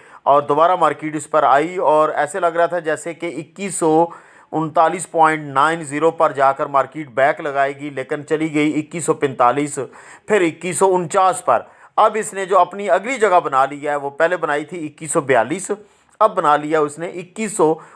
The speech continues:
उनचास। या तो ये बैक लगाएगी, तो फिर महीना, डेढ़ महीना, दो महीने बाद दोबारा इस जगह पे आएगी, या फिर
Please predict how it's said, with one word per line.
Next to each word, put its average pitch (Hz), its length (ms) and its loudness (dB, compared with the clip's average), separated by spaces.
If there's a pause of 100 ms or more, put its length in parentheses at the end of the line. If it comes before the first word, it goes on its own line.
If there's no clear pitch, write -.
(120)
उनचास। 156 540 0 (440)
या 143 240 4
तो 214 140 -2
ये 208 180 0
बैक 175 320 2
लगाएगी, 190 500 0
तो 175 120 -12
फिर 202 200 -4
महीना, 175 340 0
डेढ़ 175 240 0
महीना, 160 320 -2
दो 156 200 0
महीने 165 260 -2
बाद 160 240 2
दोबारा 143 340 2
इस 170 160 -6
जगह 180 220 2
पे 175 140 0
आएगी, 165 360 0 (360)
या 202 220 2
फिर 226 340 0